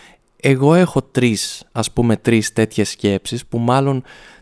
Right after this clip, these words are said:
τις σκέφτηκα μια φορά, κάποια στιγμή στη ζωή μου,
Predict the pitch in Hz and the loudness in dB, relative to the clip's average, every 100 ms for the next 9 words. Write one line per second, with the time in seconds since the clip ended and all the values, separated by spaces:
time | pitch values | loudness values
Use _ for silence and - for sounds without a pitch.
0 | _ 175 - - - 165 147 - 117 107 | _ -6 -4 -6 0 0 0 -4 -6 -4
1 | 117 117 110 92 95 160 196 - 110 - | 0 0 -2 -2 -2 -2 -4 -2 -2 -4
2 | 95 - 101 - 101 107 160 | -10 -8 -10 -6 -2 -2 -2